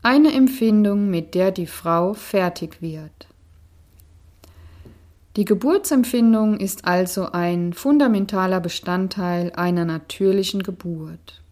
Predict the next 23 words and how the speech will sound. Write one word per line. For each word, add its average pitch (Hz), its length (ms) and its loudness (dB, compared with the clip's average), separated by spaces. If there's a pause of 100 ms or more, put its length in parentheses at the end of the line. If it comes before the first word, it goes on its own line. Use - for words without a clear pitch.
(1080)
Er 208 140 -4
ist 294 200 0
ein 240 140 2
Element, 208 840 0 (460)
das 294 240 -2
die 233 140 -2
Frau 196 520 0
aktiv 202 920 -6 (140)
und 247 180 0
stärker 180 640 -2
macht. - 640 -12 (2000)
Die 233 80 4
Versuche, 240 800 0
die 190 180 -6
Geburtsempfindung 202 1160 -2
zu - 120 -8
unterdrücken, 185 1000 -4 (420)
kann 262 220 2
beachtliche 208 640 -2
Komplikationen 185 1000 -2
im 175 120 -2
Geburtsverlauf 175 880 -2
verursachen. 170 1040 -6